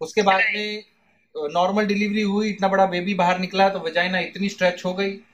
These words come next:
Speaker 1: फिर लोग सोचते हैं, लड़के सोचते हैं, "यार अब कुछ मजा आएगा कि नहीं, अब क्या होगा?" तो फिर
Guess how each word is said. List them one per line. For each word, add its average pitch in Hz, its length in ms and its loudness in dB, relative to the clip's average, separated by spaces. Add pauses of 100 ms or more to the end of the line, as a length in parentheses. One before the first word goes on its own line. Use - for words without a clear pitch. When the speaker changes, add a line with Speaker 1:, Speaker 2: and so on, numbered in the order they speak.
(360)
Speaker 1:
फिर 185 120 -2
लोग 196 260 -2
सोचते 175 340 -6
हैं, 196 80 2
लड़के 180 320 -2
सोचते 185 340 -6
हैं, 185 120 2
"यार 185 140 4
अब 170 160 -2 (100)
कुछ 175 260 -10
मजा 165 180 2
आएगा 170 340 4
कि 165 160 -14
नहीं, 170 180 -8 (600)
अब 160 220 2
क्या 175 140 6
होगा?" 165 340 2 (560)
तो 160 520 2
फिर 175 360 0